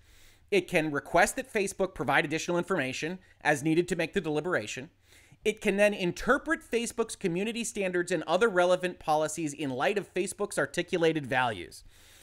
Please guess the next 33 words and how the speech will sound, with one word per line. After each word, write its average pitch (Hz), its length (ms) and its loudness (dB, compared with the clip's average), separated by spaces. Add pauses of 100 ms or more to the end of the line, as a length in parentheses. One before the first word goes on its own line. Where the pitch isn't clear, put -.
This 233 140 -2
is 285 80 -6
the 330 60 6
main 254 280 8
thing 233 160 6
it 220 120 2
does. 113 360 2 (400)
So 196 420 10 (180)
here's 294 240 6
what's 294 160 2
really 269 280 8
interesting. 165 500 0 (560)
The 165 160 4
board, 175 580 8 (300)
independent, 233 720 2 (120)
we're 247 240 8
deciding, 190 640 4
we're 220 160 0
the 220 200 -2
ultimate 294 500 6
decider, 226 760 4 (760)
is 208 160 -4
basically 277 560 0
only 254 200 2
deciding 190 500 4
how 180 140 2
to 175 140 0
interpret 185 580 -4
what - 180 -10
Facebook 156 420 -4
puts - 220 -4
before 127 460 -4
it - 200 -10